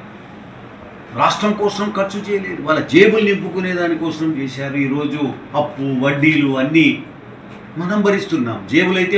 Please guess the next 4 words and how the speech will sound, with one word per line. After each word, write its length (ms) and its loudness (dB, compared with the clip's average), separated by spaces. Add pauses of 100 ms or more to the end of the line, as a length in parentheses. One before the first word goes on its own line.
(160)
వాళ్ళవి 360 4
నిండినాయి. 360 -2 (1800)
ఎన్ని 160 6 (100)
రకాలుగా 440 -4